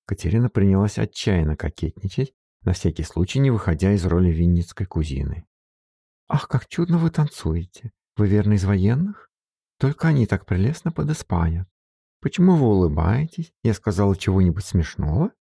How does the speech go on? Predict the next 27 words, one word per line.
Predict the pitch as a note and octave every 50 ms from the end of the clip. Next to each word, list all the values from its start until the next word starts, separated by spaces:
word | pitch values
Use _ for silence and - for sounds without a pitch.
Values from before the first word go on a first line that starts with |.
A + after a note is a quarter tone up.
| _ _ _ _ _ _ _ _ _ _ _ _ _ -
"О, | - F#2 -
что | - - - - - F2 F2 F2+ F2 E2+ D#2+
вы! | E2 - _ _ _ _ _
Просто | - - A2+ - - A#2
мне | G2+ G2+ G2
приятно | F#2+ - F2 E2 D2+ E2 E2 F2+ F2 - - B2+
ваше | B2 C#3 C#3 - - D3+
общество", | D3+ C#3+ A#2+ F#2 D#2 C2 - - - - - - - - G2 F#2+ - _ _ -
лучезарно | G2 E2+ - - F2 D#2 - E2+ E2+ F#2+ G#2 G2+
улыбнулся | G2+ G2 F#2+ D#2+ F#2 F#2 F#2 F2+ - F2
брюнет. | E2 - F#2 E2+ D#2 D2 D2 D#2+ F2+ - _ _ _ _ _ _ _ _ _ _ _ _ -
"Не | B2 D3+
очень | D3+ C#3 - B2
хорошо | G#2 - A#2 G2+ G2+ F#2+ - G2+ E2+
получается, | - - F#2 E2+ - - - F2+ F2 F2 E2+ - -
мадемуазель. | F2+ F2+ E2 E2 F2+ F2 E2+ D#2+ D#2 E2 E2 D#2+ D#2+ E2 E2 _ _ _ _ _ _ -
Мы | - G#2
танцуем | - - F2 E2+ - - E2+ E2 D#2+ D#2+ E2
уже | D#2 E2 D#2
целую | - - - E2+ D2+ D2+ D#2 D#2 D#2
минуту, | D#2 E2 D#2+ D#2+ D#2+ F#2+ B2 - - - E3+ - _ _ _ -
а | - E2+
до | D#2 D#2 -
сих | - - - - _
пор | - - D#2+ F2+
не | F#2+ F#2
знакомы". | F2+ F2 F#2+ F#2+ F#2 - - - - C#2+ D2 - - - -